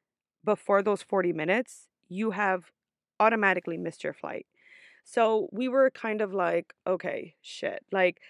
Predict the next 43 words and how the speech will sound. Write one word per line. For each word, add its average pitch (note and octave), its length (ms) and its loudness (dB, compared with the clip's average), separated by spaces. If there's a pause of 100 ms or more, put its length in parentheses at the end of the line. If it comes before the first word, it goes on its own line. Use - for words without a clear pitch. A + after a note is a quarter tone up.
(140)
as G3+ 140 -2
long A3 240 -2
as C4+ 80 -2
we D4 80 -2
check C4+ 240 -4
in B3+ 80 -4
forty A#3+ 240 -4
minutes A3+ 240 -6
before, A3 500 -4
after G#3 240 -4
this, G#3+ 260 -2
we G#3 80 -4
can G3+ 160 -4
just F#3 160 -10
make F3+ 140 -4
a F3+ 60 0
run D#3+ 220 -4
for - 240 -8
it, - 180 -12
you G3 100 -4
know? F#3 240 -2 (760)
We G#3+ 80 0
get A3+ 160 4
to C4 60 -2
the C4+ 80 4
front C4 180 -2
of C4+ 60 -2
the C4 60 -2
line, G#3+ 300 -2
we F#3+ 80 0
get F#3 180 -2
to A3 80 -8
the G#3 220 -4 (520)
desk E3 400 0
area, E3 440 -2 (160)
I F#3 80 -8
don't E3+ 140 -8
know, - 220 -12
this, - 320 -14
the, D#3 200 -6
the D3 80 -8
concierge, E3+ 800 -4
whatever, D#3+ 500 -4